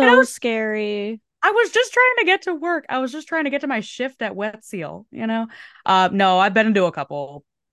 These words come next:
Speaker 1: crappy car accidents. That was the scariest one for sure. Um,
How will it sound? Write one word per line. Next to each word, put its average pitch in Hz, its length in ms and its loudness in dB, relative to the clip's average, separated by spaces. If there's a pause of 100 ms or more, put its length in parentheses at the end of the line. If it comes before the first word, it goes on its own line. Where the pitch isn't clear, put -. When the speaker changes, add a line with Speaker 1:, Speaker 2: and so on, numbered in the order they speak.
Speaker 1:
crappy 143 280 -2
car 147 240 -6
accidents. 147 600 -6
That 165 160 -2
was 156 120 -12
the 143 120 -20
scariest 147 520 -12
one 151 180 -12
for 165 200 -14
sure. 165 340 -12 (520)
Um, - 360 -2